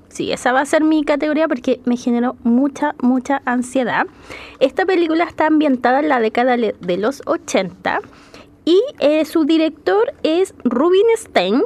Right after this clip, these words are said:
que también lo hemos visto con Bailaora y Nerón. Es una película que dura ciento diecinueve minutos y la verdad que, eh, me, como les dije, me costó mucho verla. Es una película que genera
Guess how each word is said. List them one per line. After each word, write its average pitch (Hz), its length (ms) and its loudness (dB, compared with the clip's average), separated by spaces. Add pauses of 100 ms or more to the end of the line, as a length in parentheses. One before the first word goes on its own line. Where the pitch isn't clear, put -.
(140)
que 285 220 0
también 277 360 2
lo 302 60 0
hemos 285 240 2
visto 277 300 -2
con 240 280 0
Bailaora 220 580 0 (460)
y 262 240 0
Nerón. 214 480 0 (800)
Es 247 160 0
una 285 180 4
película 262 380 0
que 269 140 0
dura 254 240 0
ciento 277 560 -2
diecinueve 247 640 0
minutos 311 500 0 (840)
y 262 340 0
la 233 140 0
verdad 240 340 0
que, 277 400 0
eh, 254 260 2
me, 233 200 0 (260)
como 220 280 2
les 214 220 2
dije, 254 240 0
me 214 120 0
costó - 280 -4
mucho 233 500 0
verla. 196 360 0
Es 233 60 0
una 226 220 0
película 226 480 -2
que 220 80 -4
genera 208 400 -2